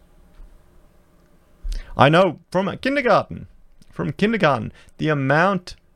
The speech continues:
Mina learned about indigenous cultures all around the world compared to European history was insane. It was ludicrous. She's got all these, these, I had to t-, educate her out of what she was taught about Africa. She thought everyone in Africa lived, like,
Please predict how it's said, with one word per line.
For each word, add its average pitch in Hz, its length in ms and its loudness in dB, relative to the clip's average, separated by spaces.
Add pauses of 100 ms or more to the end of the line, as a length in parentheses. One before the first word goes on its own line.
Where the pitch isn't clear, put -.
(140)
Mina 147 480 0
learned 123 680 0
about 104 360 2
indigenous 123 540 -2
cultures 123 400 0
all 117 100 2
around 117 220 2
the 110 80 0
world 110 260 4
compared 123 460 0
to 117 100 -2
European 101 540 0
history 101 560 2 (380)
was 90 180 -2
insane. 101 920 0 (840)
It 101 180 -4
was 95 180 -6
ludicrous. 120 840 -2 (280)
She's 151 260 0
got 156 220 4
all 160 240 2
these, 156 320 2
these, 135 260 0 (880)
I 113 100 4
had 143 160 4
to 135 60 -4
t-, - 240 -18 (100)
educate 131 440 0
her 113 100 2
out 160 200 4
of 110 220 -6
what 117 220 -8
she 147 100 -6
was 127 160 -2
taught 156 220 2
about 156 180 2
Africa. 190 320 0
She - 160 -2
thought 175 160 2
everyone 175 360 0
in 147 100 -2
Africa 139 360 -2
lived, 127 380 -2
like, 117 280 0